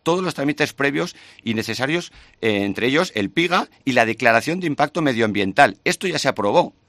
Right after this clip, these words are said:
Entonces, ¿qué se pretendía ayer en el Pleno? Bueno, pues como digo,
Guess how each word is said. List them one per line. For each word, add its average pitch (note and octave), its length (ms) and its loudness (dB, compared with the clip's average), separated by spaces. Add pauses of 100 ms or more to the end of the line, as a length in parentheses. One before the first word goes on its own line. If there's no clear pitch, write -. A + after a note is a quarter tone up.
(160)
Entonces, G2 440 -4 (200)
¿qué D3+ 100 -2
se D#3+ 140 -2
pretendía D3 680 4
ayer C3+ 240 0
en B2+ 80 0
el B2 100 0
Pleno? C3 360 -2 (180)
Bueno, F#2+ 320 -6 (100)
pues G#2 160 -6
como G2 200 -2
digo, G#2+ 300 0